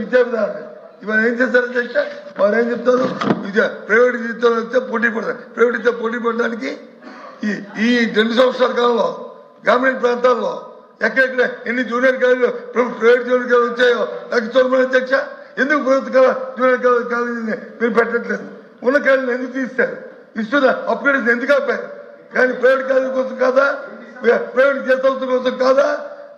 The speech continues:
ఏ, మేము సమావేశం పెట్టి మమ్మల్ని పిలండి, సమావేశం పెట్టి మమ్మల్ని పిలండి, మేము చెప్తాం. అక్కడ ప్రైవేట్ ప్రభుత్వంలో ఉన్న జూనియర్ క్లాస్ ఒక్క జూనియర్ క్లాస్ పెట్టలేదు సరికదా? అప్గ్రేడ్ చేసి ఇంతకుముందు ఇచ్చిన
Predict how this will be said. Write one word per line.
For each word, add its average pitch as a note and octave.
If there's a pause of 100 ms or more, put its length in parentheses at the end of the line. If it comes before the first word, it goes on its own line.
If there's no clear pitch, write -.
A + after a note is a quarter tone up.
ఏ, G3+ (540)
మేము A3+ (160)
సమావేశం C4+
పెట్టి C#4
మమ్మల్ని B3+
పిలండి, C4 (440)
సమావేశం C4
పెట్టి C4
మమ్మల్ని A#3
పిలండి, C4 (300)
మేము A#3+ (140)
చెప్తాం. A#3 (460)
అక్కడ - (1700)
ప్రైవేట్ B3 (500)
ప్రభుత్వంలో A#3+ (240)
ఉన్న A3 (440)
జూనియర్ A3+
క్లాస్ A3
ఒక్క G#3+
జూనియర్ A3
క్లాస్ A3
పెట్టలేదు G3+
సరికదా? G#3+ (920)
అప్గ్రేడ్ B3+
చేసి A#3
ఇంతకుముందు A3
ఇచ్చిన A3